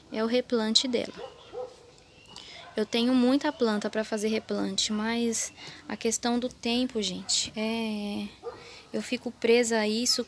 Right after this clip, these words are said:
Quando a gente tem criança pequena, é complicado, né? Mas tem, tem tempo pra tudo. Esse aqui é um aeônio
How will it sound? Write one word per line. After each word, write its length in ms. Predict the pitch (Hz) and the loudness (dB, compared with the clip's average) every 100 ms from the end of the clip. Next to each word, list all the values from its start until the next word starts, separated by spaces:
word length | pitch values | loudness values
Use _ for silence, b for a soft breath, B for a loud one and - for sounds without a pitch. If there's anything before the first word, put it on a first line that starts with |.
| - | -2
Quando 160 | 233 | 0
a 60 | 247 | 2
gente 180 | 247 - | 4 4
tem 160 | 247 | 2
criança 400 | 240 226 220 - | 2 0 2 0
pequena, 680 | - 202 - 240 247 220 214 | -4 -8 -2 0 2 0 -2
é 200 | 226 240 226 | -2 -4 -2
complicado, 680 | 262 254 294 466 185 190 | -2 -2 -4 -4 -4 -2
né? 260 | 202 262 294 - 370 311 B B B B B B B - - | 0 2 2 0 -16 -18 B B B B B B B -12 -4
Mas 240 | 214 214 | -2 0
tem, 400 | - 254 262 254 | 2 2 4 2
tem 220 | - 294 311 | 4 4 4
tempo 380 | - 311 311 | 4 4 4
pra 180 | 294 320 | -2 -2
tudo. 420 | 339 - 214 190 190 - - - _ - - - _ - B B B B - | -2 -2 -2 -2 -10 -16 -20 -20 _ -20 -20 -20 _ -20 B B B B -6
Esse 240 | 214 - | -4 -2
aqui 280 | 220 - 220 | -4 0 0
é 100 | 208 | 0
um 260 | 208 208 | -2 -2
aeônio 680 | 208 202 202 196 208 247 339 | -2 0 0 0 2 2 2